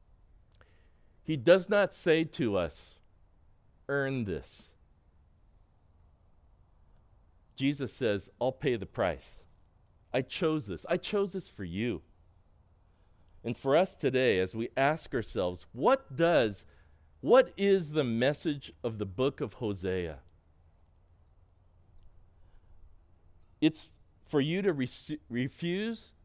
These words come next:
to think of your salvation, your relationship with God, as something you must earn to be good enough for. In First Corinthians chapter seven,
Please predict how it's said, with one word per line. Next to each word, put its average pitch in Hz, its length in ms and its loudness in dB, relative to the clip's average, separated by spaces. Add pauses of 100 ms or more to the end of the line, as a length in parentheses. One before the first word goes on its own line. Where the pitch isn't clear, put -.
(600)
to 143 120 0
think 190 280 -2
of 160 140 -2
your 139 160 -2
salvation, 110 800 0 (880)
your 139 180 0
relationship 139 800 -2
with 110 160 -6
God, 80 380 -2 (480)
as - 120 -2
something 147 480 -4
you 117 140 -4
must 104 240 -4 (160)
earn 110 400 -2 (1120)
to 139 80 -6
be 131 100 0
good 120 320 -2
enough 113 280 -4
for. 76 420 -10 (720)
In 131 140 -4
First 202 320 0
Corinthians 151 460 -2
chapter 135 360 2
seven, 120 520 2